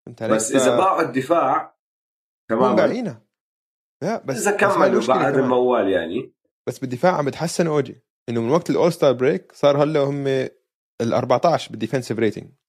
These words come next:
Speaker 2: ما أقدر، يعني لسه مش
Speaker 1: منيح.
Speaker 2: إنه، مش
Speaker 1: يعني ممت-،
Speaker 2: إنه دفاع
Speaker 1: هيك، اسمع، هيك
Speaker 2: ممتاز.
Speaker 1: بفوز الدوري.
Speaker 2: دفاع عادي.
Speaker 1: هيك بفوز الشامبيونشيب مع دفاع عادي.
Speaker 2: آه،
Speaker 1: مع
Speaker 2: مع
Speaker 1: هجوم
Speaker 2: دفاع عادي
Speaker 1: خارق.
Speaker 2: بفوزوه. أنا قلت لك، أنا معك
Speaker 1: آه.
Speaker 2: بهذا الإشي.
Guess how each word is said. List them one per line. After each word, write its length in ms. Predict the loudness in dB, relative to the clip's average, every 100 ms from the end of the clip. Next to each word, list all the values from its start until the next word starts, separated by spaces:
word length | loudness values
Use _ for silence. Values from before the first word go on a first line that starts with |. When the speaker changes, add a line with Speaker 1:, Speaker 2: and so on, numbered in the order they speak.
| _ _ _ -10
Speaker 2:
ما 240 | -8 -6 -6
أقدر، 240 | -2 0
يعني 340 | 2 2 0
لسه 360 | -2 -4 -2 0
مش 200 | 0 -2
Speaker 1:
منيح. 380 | -4 0 2 2
Speaker 2:
إنه، 100 | 0
مش 200 | -4 -2
Speaker 1:
يعني 200 | -2 -4
ممت-، 100 | -2
Speaker 2:
إنه 240 | 0 0
دفاع 320 | -4 -2 0
Speaker 1:
هيك، 80 | 2
اسمع، 220 | 0 0
هيك 140 | 0 0
Speaker 2:
ممتاز. 140 | 0
Speaker 1:
بفوز 180 | -2 -4
الدوري. 260 | 0 -2 0
Speaker 2:
دفاع 140 | 0
عادي. 540 | 2 2 0 -2 -12 _ _ _ _ _ _ -4
Speaker 1:
هيك 120 | -4
بفوز 240 | -4 -4
الشامبيونشيب 540 | -4 -2 -4 -4 -14 -14 -10
مع 120 | -8
دفاع 320 | -4 -4 -2
عادي. 240 | -4 -6 -18 _ _ _ -2
Speaker 2:
آه، 180 | 2 2
Speaker 1:
مع 140 | 0 0
Speaker 2:
مع 100 | 2
Speaker 1:
هجوم 120 | 2
Speaker 2:
دفاع 200 | 2 2
عادي 180 | 2 2
Speaker 1:
خارق. 120 | 2
Speaker 2:
بفوزوه. 420 | -2 -6 0 2
أنا 120 | 2 -2
قلت 180 | -2
لك، 360 | -2 -2 -4 _ _ -2
أنا 120 | 0
معك 340 | 2 2 0 -6
Speaker 1:
آه. 60 |
Speaker 2:
بهذا 180 | -4 -2
الإشي. 420 | -2 -4 -6 -14